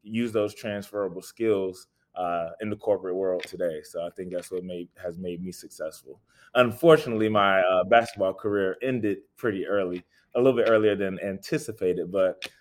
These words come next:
um, that's what happens with sports. You know, sometimes it could be a political situation. Sometimes it could be an unfortunate, uh, injury or, uh, you know, so many different, so many different aspects, so many different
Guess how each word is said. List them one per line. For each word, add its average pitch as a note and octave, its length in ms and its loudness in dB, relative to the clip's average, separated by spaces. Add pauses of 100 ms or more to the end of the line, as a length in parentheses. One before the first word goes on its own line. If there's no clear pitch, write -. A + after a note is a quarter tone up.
(140)
um, G2 400 -2
that's A2+ 160 0
what C#3 100 0
happens D3 280 2
with F#2+ 100 -8
sports. - 420 -8
You G2 80 -12
know, F#2 220 -4
sometimes F#2+ 480 -6
it G2 80 -8
could F#2 140 -16
be G2 80 -6
a F#2+ 60 -4
political G2 440 -8
situation. G2+ 640 -8
Sometimes F#2+ 440 -8
it F#2+ 40 -20
could F2 120 -20
be F#2+ 200 -8
an F#2 160 -10
unfortunate, F#2+ 640 -8 (420)
uh, F2+ 280 4
injury A2+ 540 2 (300)
or, G2+ 500 4
uh, F#2+ 420 4
you D3+ 100 0
know, A#2 140 4
so D3+ 200 2
many D3+ 220 0
different, A#2+ 400 -2 (500)
so - 180 -2
many C3+ 180 0
different A2 280 -2
aspects, G2+ 480 2
so A2 80 -4
many G#2+ 180 -4
different G2+ 340 -6